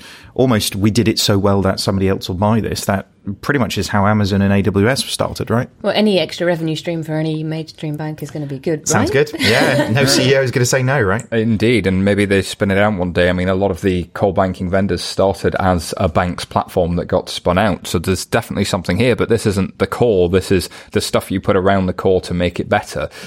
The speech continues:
Speaker 3: um, in, in one box. But I think for the larger organizations, they're still gonna be stuck in that digital transformation,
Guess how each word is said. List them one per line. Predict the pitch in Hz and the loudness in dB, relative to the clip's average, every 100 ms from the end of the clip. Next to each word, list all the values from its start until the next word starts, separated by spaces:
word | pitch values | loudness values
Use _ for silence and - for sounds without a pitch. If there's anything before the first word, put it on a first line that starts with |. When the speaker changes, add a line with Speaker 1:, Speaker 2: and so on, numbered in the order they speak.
| 127 | -4
Speaker 3:
um, | 101 92 85 | 0 0 0
in, | 101 87 | -2 -2
in | - 95 | 0 0
one | 90 | 2
box. | 87 110 - | 2 0 -2
But | - 110 - - - - _ _ _ - | -4 -4 -4 -18 -18 -20 _ _ _ -4
I | 127 | -2
think | - 180 | 0 -2
for | - 147 | -2 0
the | 101 | 2
larger | 92 156 175 113 87 | 2 2 0 2 2
organizations, | 80 82 85 78 - 82 80 | 2 -2 0 -2 -2 -6 -2
they're | 101 | -2
still | 98 - 123 123 | -2 0 2 2
gonna | 110 101 | 2 0
be | 92 | 0
stuck | 95 - 104 - | -2 -2 -2 -2
in | 95 | 0
that | 95 - | 0 0
digital | - 92 - 90 | -2 -2 -2 -4
transformation, | - 92 - 90 90 - 95 85 | -2 -2 -2 0 0 0 -2 -2